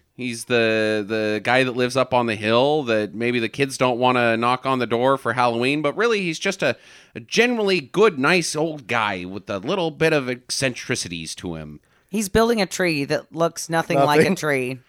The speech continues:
Speaker 3: like a tree at all.
Speaker 1: So is he an artist? Is that, like, his gig?
Speaker 2: But they say that he created that whole world. So
Speaker 1: What?
Speaker 2: I don't
Speaker 3: Yeah.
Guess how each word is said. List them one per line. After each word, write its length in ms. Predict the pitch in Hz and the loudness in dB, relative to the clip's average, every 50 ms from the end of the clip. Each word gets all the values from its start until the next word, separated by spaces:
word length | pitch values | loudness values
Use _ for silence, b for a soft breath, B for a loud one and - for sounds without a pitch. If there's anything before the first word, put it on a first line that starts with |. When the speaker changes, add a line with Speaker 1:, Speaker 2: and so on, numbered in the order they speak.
| _ - | _ 0
Speaker 3:
like 260 | 117 113 113 104 - | 2 2 2 2 -2
a 60 | 110 | -6
tree 380 | - - - - 110 98 95 92 | -8 -6 -2 0 0 0 0 0
at 80 | 90 90 | 0 -2
all. 240 | 90 87 82 82 | -2 -2 -2 -2
Speaker 1:
So 200 | 80 - - 220 | -4 -2 0 2
is 140 | 214 202 202 | 2 2 0
he 140 | - 262 269 | -2 -2 -2
an 120 | 240 190 - - | -2 -2 -2 0
artist? 480 | 123 131 185 208 240 277 277 - - - | 0 2 2 2 0 -2 -4 -6 -8 -8
Is 120 | 143 139 | -6 -4
that, 180 | 156 175 196 - | -2 -2 -2 -2
like, 160 | 180 185 185 - | -2 -4 -2 -4
his 260 | 190 185 170 147 - _ _ _ _ - | -6 -6 -6 -8 -12 _ _ _ _ -8
gig? 460 | - 143 170 185 196 196 196 196 185 _ _ _ _ _ _ - | -4 -2 -2 -2 -2 -4 -6 -10 -10 _ _ _ _ _ _ -4
Speaker 2:
But 60 | - 240 | 0 0
they 100 | 311 339 | 2 2
say 220 | - - 359 370 | 2 2 2 2
that 100 | 349 294 | 2 0
he 120 | 220 240 | 0 -2
created 560 | 247 - - 233 240 220 220 247 277 254 185 - | -2 0 0 2 4 4 4 4 4 2 2 4
that 280 | 170 160 160 156 - | 4 6 6 4 2
whole 240 | - 170 202 202 196 | 0 0 0 0 -2
world. 520 | 165 151 180 220 233 185 127 127 120 - - _ _ _ _ | -2 0 2 4 4 4 2 0 -2 -8 -14 _ _ _ _
So 160 | - - - 220 | -6 0 2 4
Speaker 1:
What? 140 | 440 494 254 | 6 6 6
Speaker 2:
I 20 | |
don't 200 | 294 311 277 - - _ _ _ _ - | 6 4 2 0 -4 _ _ _ _ -4
Speaker 3:
Yeah. 360 | 139 135 135 135 131 127 123 | 0 4 4 6 6 4 2